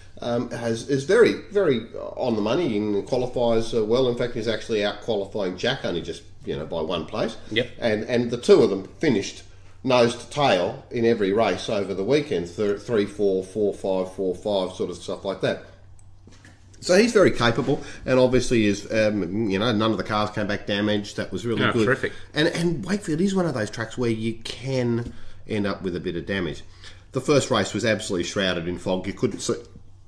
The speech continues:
Speaker 1: anything across the back of the circuit there, and so, so much for <laughs> a circuit that all the spectators can see everything, you know, sort of like,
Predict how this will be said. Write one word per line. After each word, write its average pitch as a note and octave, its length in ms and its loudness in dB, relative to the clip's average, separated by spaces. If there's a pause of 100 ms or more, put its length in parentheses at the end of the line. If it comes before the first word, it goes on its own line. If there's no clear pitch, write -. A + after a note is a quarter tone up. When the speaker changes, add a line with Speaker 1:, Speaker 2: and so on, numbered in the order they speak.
(140)
Speaker 1:
anything B2+ 520 4
across - 260 -4
the - 80 -4
back G2+ 200 -2
of E2+ 80 -4
the D2 80 -8
circuit A2+ 420 -2
there, F2 240 -6 (320)
and G#2+ 140 -2
so, - 180 -2
so A#2+ 220 0
much F#2 200 -4
for F#2 160 -8 (360)
<laughs> - 160 -20
a G#2+ 60 0
circuit A2 360 0
that G#2 120 2
all F#2+ 120 2
the F#2+ 60 0
spectators F#2+ 480 -2
can F2 140 -6
see D3 200 2
everything, F#2 320 0
you F2+ 100 0
know, F2+ 140 -2
sort A2+ 200 -2
of G2 100 -4
like, F#2+ 180 -2